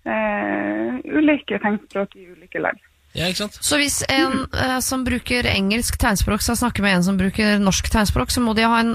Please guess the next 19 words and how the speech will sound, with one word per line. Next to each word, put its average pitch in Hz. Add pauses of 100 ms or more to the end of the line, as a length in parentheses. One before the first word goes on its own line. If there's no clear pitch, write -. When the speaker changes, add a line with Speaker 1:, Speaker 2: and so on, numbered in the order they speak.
(160)
Speaker 3:
eh, 233 (180)
dobbelttolk 220
på 262
mange 240
måter? -
Speaker 1:
<laughs> 719 (680)
Mm, 403
eh, 349
nei. 427 (220)
<laughs> -
Som 349
regel 269
gjør 196
det 165
ikke 175
det. 123 (180)
Eh, 185 (100)
det 202 (100)
er, 175